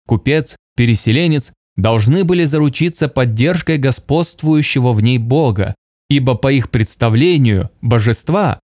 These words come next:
которые правили у них на родине, вне Скандинавии, силы не имели.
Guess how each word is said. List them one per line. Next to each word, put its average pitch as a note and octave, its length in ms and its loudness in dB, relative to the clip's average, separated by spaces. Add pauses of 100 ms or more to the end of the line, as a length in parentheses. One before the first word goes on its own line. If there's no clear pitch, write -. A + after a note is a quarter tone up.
(120)
которые D#3+ 440 0
правили A#2 440 0
у A#2 100 2
них C#3 240 -2
на B2 140 2
родине, G2 480 0 (180)
вне A2+ 400 2
Скандинавии, F3+ 840 0 (240)
силы E3 640 0
не A#2+ 380 2
имели. G#2+ 420 0